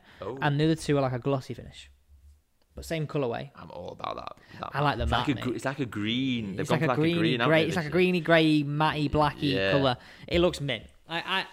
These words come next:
Speaker 2: obviously, I'm gonna say that, and you'd be like, "Oh, why you want to say that?" But it just, just generally look really
Speaker 1: It
Speaker 2: good.
Speaker 1: do-, I don't need to say anything.
Speaker 2: It's still got the Infinity face.
Speaker 1: Yeah,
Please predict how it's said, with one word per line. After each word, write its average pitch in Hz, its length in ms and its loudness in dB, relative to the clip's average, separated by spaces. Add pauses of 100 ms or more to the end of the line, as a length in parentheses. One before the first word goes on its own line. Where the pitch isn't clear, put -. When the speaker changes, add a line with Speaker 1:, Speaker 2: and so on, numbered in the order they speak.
Speaker 2:
obviously, 160 340 -4
I'm 151 140 2
gonna 139 160 -2
say 127 160 -4
that, 127 80 -4
and 139 100 -2
you'd 135 60 -2
be 131 80 -4
like, 131 100 0
"Oh, 175 200 0
why 151 100 -4
you 151 140 -6
want 156 120 -8
to - 60 -18
say 123 80 -10
that?" 123 180 -10
But 139 140 -4
it 143 100 -6
just, 151 180 -4
just 151 220 -6
generally 135 360 -4
look 120 180 -10
really 117 180 -6
Speaker 1:
It 92 80 -6
Speaker 2:
good. 82 120 -6
Speaker 1:
do-, - 120 -16
I 107 140 6
don't 95 200 -6
need 90 180 -8
to 87 80 -14
say 87 180 -4
anything. - 220 -12
Speaker 2:
It's - 120 -6
still 196 140 4
got 131 60 4
the 147 80 0
Infinity 143 360 -2
face. 135 640 -2
Speaker 1:
Yeah, 80 220 -10